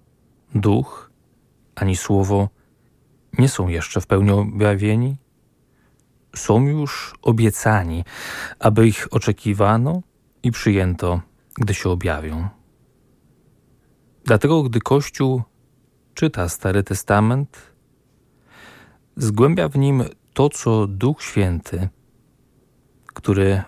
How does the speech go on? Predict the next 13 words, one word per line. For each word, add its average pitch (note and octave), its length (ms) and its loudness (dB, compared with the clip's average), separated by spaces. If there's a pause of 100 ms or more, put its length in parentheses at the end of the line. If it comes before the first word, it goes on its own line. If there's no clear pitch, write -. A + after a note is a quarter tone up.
mówił G#2+ 320 2
przez - 280 -4
proroków, G#2+ 600 0 (140)
chce - 280 2
nam D#3 180 2
powiedzieć F#2+ 560 -4 (240)
o - 40 -6
Chrystusie. E2+ 760 -4 (2000)
Punkt - 480 -4
siedemset G2 600 -2 (160)
drugi G2 580 0 (540)
Katechizmu G2 540 -2
Kościoła F2 440 -2